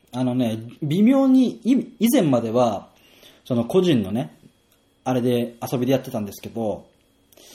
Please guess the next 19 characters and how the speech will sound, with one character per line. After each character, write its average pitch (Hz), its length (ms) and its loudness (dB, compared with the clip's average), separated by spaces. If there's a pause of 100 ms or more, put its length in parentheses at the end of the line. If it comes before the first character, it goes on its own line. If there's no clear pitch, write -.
(460)
あ 113 140 -10
の 104 80 -4
ね、 113 160 -2
な 127 100 0
ん 131 60 -4
か 104 160 -8
ね、 101 380 -10 (880)
そ - 200 -20
の、 92 360 -16 (120)
企 127 220 -6
業 220 260 6
用 220 240 6
み 180 120 4
た 190 80 4
い 202 100 -2
な、 - 100 -18 (1200)
仕 - 200 -4
様 143 200 2
に 131 420 0